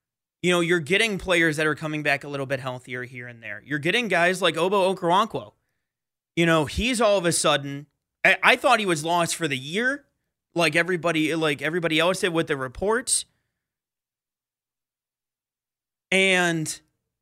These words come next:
now he's practicing, and you could see just from the video on the Brown social media, and again, those, those guys do a great job over there, but,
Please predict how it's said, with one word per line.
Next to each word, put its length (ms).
now 340
he's 240
practicing, 720
and 140
you 100
could 200
see 280
just 280
from 100
the 80
video 300
on 80
the 80
Brown 240
social 320
media, 400
and 240
again, 320
those, 260
those 220
guys 160
do 120
a 40
great 240
job 200
over 200
there, 260
but, 260